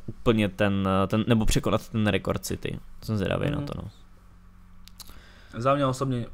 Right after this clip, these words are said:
Speaker 2: nič podstatné, každopádne. Zaujímavejšie by bolo, ak by neprehrali s tým Watfordom a nemali by ani jednu prehru.
Speaker 1: Mhm. To by určitě bylo zajímavější, ale i tak, kámo, jakože mít bodový rekord je podle mě velká věc, jako.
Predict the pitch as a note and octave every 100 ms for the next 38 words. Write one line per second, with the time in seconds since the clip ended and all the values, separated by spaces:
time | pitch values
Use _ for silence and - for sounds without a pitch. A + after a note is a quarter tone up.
0 | - - - A#2+ A2+ - - - A2+ -
1 | G#2 G2+ - - F2+ F2+ F#2+ F#2+ F2+ F2+
2 | F2+ - - - - B2 D3 E3+ D#3+ D#3+
3 | C3+ C3 C#3 B2 A#2+ A#2+ A#2+ B2+ C3 C3
4 | C3 G#2 - B2 B2 D3+ B2 G#2+ A2+ A#2
5 | A#2 A2 A2 A2 A2+ G#2+ G2 F#2+ - -
6 | - - - - - C#3+ D#3+ C#3+ G2+ -
7 | - F3+ A3 A3 A#3 A#3+ F#3 E3 C#3 C3
8 | B2 - B2 B2+ F#3+ B2 D3+ - C#3 B2
9 | G#2+ A2 C3 B2+ C3+ - - C3 C#3 A#2+
10 | C#3 C3+ C3+ B2 G#2 C3+ B2 B2+ B2+ A#2
11 | C#3 B2+ F#2+ G2 B2 C3 F2+ - F2+ E2+